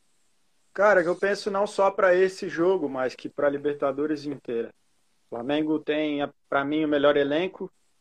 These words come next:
Ah, falta a vontade e a calma, a paciência pra conseguir construir os resultados.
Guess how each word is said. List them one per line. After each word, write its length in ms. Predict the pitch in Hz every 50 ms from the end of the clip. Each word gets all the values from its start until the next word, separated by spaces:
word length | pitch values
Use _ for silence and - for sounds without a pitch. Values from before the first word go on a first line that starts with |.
| _ _
Ah, 560 | 127 131 131 131 127 127 127 127 127 123 123 127 _
falta 600 | - - 139 139 151 151 - 165 160 160 156 - _ _ _ _ _ _ _ _ _ _ _
a 120 | 131 127
vontade 840 | 110 117 135 139 123 - _ 143 151 170 180 180 185 160 156 170
e 640 | 180 175 175 175 175 170 165 147 147 147 143 147 147
a 180 | 139 135 135 131
calma, 480 | - - 143 135 156 175 170 160 151
a 40 | 135
paciência 600 | - 151 139 143 - - 143 143 160 165 165 180 165
pra 120 | - 165
conseguir 400 | 160 175 170 160 - 165 160 165
construir 360 | 160 185 170 165 - 170 165
os 60 | 156
resultados. 600 | 151 175 165 160 170 160 - 135 120 110 107 -